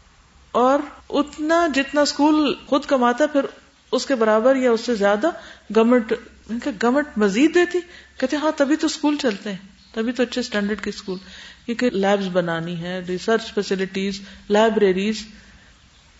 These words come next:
کون کرے گا؟ ہر کوئی اپنا بنگلہ اونچا کرنے کے لیے بیٹھا ہے، لیکن تعلیم کے میدان میں ہم خرچ نہیں کرتے، جس کے نتیجے میں جہالت عام ہے۔ جب جہالت عام ہے تو پھر کیا ہو رہا ہے؟ کتنے فیصد بچے اسکولوں میں نہیں ہیں، پتہ نا آپ کو؟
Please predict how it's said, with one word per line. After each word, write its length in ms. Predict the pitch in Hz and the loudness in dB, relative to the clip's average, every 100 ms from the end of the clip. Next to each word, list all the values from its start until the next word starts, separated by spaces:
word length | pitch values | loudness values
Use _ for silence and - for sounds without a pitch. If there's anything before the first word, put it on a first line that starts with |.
| _ - | _ -2
کون 200 | 339 339 | -2 2
کرے 200 | 254 196 185 | 2 0 -2
گا؟ 60 | 190 - - - | -8 -14 -20 -2
ہر 120 | 294 | 0
کوئی 180 | 311 330 | 4 2
اپنا 240 | 311 330 | 4 2
بنگلہ 300 | 330 269 269 | 2 2 4
اونچا 280 | 269 254 269 | 4 4 2
کرنے 320 | 269 220 240 | 0 0 0
کے 100 | 233 | -2
لیے 120 | 226 226 | -4 -2
بیٹھا 340 | 185 185 247 | -2 -2 -4
ہے، 80 | 226 | -4
لیکن 340 | 202 208 269 - - - - - - - | -4 -2 -4 -4 -18 -20 -20 -20 -20 -2
تعلیم 340 | 226 220 294 | 2 4 2
کے 100 | 277 | 2
میدان 320 | 233 214 202 202 | 2 2 2 2
میں 120 | 202 | 0
ہم 100 | 190 190 | 0 -2
خرچ 240 | 190 - | -2 -4
نہیں 100 | 190 | -6
کرتے، 260 | 180 175 185 | -6 -8 -8
جس 200 | 185 196 | -8 -2
کے 80 | 214 | 0
نتیجے 400 | 208 240 240 262 | 0 0 2 2
میں 100 | 254 | 2
جہالت 460 | 190 185 214 220 | 0 0 0 0
عام 200 | 208 214 | -2 0
ہے۔ 60 | 220 | 0
جب 140 | 208 180 | -2 -2
جہالت 360 | 190 220 262 | 0 0 0
عام 220 | 233 233 240 | 0 -2 -2
ہے 40 | |
تو 120 | 240 | -6
پھر 140 | 226 254 - - - - _ | -4 -6 -6 -20 -20 -20 _
کیا 160 | 233 | 0
ہو 160 | 220 185 | 2 0
رہا 100 | 170 | -2
ہے؟ 80 | 165 - - _ _ _ | -8 -16 -20 _ _ _
کتنے 260 | 285 294 339 | -4 2 2
فیصد 320 | 311 302 302 | 4 2 2
بچے 220 | 240 233 | 2 0
اسکولوں 360 | 247 - 233 233 | -4 0 2 4
میں 120 | 220 | 4
نہیں 220 | 196 214 | 2 0
ہیں، 120 | 196 190 | -2 -6
پتہ 180 | 220 311 349 | -8 -8 -6
نا 60 | |
آپ 220 | 285 - | -6 -8
کو؟ 80 | - | -12